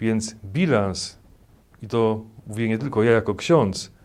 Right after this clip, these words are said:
ale to mówi też Lucy Ishope,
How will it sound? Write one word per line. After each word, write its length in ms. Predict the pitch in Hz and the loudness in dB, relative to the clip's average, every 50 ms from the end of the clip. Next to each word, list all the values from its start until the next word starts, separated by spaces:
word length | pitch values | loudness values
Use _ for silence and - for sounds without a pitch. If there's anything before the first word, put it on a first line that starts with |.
| _ _ _ _ _ _ - | _ _ _ _ _ _ -14
ale 80 | - - | -12 -10
to 120 | - 104 | -8 -6
mówi 200 | 107 110 104 101 | -6 -4 -6 -4
też 480 | 98 110 107 101 - - - - - _ _ - - - | -4 -2 -2 -2 -2 -4 -6 -8 -10 _ _ -20 -20 -16
Lucy 520 | 120 113 113 117 113 - 107 104 101 98 101 - - - - _ _ _ _ _ - | -10 -6 -6 -6 -4 -4 -4 -4 -4 -4 -6 -10 -20 -20 -20 _ _ _ _ _ -6
Ishope, 640 | 135 143 143 - - - 110 101 98 98 98 - - | -4 -4 -4 -4 -4 0 0 0 0 -2 -6 -12 -20